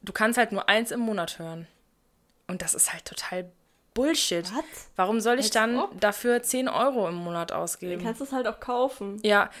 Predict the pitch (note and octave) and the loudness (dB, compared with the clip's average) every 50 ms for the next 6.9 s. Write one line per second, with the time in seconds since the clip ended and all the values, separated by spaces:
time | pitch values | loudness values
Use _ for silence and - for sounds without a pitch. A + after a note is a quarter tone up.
0 | - - G#3+ G#3+ G#3 A#3+ C4 A3+ C4 C4+ C#4+ C#4 C4 A#3+ A3 A3 G#3 - - G3 | 4 8 8 8 8 8 6 6 8 8 8 8 6 4 4 4 2 2 2 0
1 | F#3+ - G3 G#3 A#3+ A#3+ - - - - - - - A3 G#3 G#3 - - - A3 | 0 0 0 0 0 -2 -4 -10 -16 -20 -20 0 4 4 6 6 4 2 0 -2
2 | G#3+ G#3+ G#3+ G#3+ G#3 - - G#3 G3+ G3+ G3+ G3+ G3+ G3 - - - - - - | -2 0 2 2 4 4 6 4 4 4 2 0 -2 -4 -6 -8 -14 -20 -14 -8
3 | - G3+ G#3 A#3+ C4 C4 C4 D4+ C#4 - C#4+ C#4+ D4 C4+ - - G#3+ G#3+ - A3 | -4 4 6 8 8 8 6 4 2 4 6 6 6 4 4 2 -2 0 -2 -2
4 | G#3 - - C#4+ D4+ D#4 D4+ D4+ D#4 D4+ D4+ - - - G#3+ G3+ A#3+ C#4 C#4 - | -2 0 2 2 4 6 6 6 4 4 2 -2 0 2 2 2 2 0 0 0
5 | C4+ C4 C4 C4 C4 - - A#3 A#3+ - - - A3+ A3 A3 G#3 - - - F#3+ | 0 0 0 0 -2 -4 -6 -6 -6 -6 -6 -4 -2 0 2 2 0 0 -2 -2
6 | G3+ A#3+ C4 B3 B3 A#3+ G#3 E3+ E3+ E3+ D#3 D#3 - - - - - - | -2 0 0 0 0 -2 -2 0 -2 -2 -2 2 2 4 4 4 0 -4